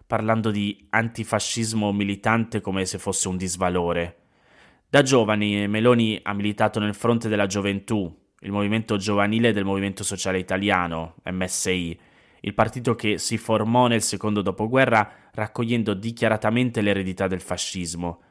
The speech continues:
che poi cambiò nome in Azione Giovani quando Alleanza Nazionale soppiantò l'M S I.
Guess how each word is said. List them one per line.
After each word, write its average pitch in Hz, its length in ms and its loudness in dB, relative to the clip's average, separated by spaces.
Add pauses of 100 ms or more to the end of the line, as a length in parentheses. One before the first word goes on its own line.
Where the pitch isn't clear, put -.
(240)
che 160 120 -2
poi 117 220 4
cambiò 107 480 2
nome 98 360 0
in 98 220 -2
Azione 101 640 -2
Giovani 104 500 2
quando 101 540 -2
Alleanza 101 520 -2
Nazionale 101 680 0
soppiantò 104 920 -2
l'M 98 280 -4
S - 200 -2
I. 85 340 -4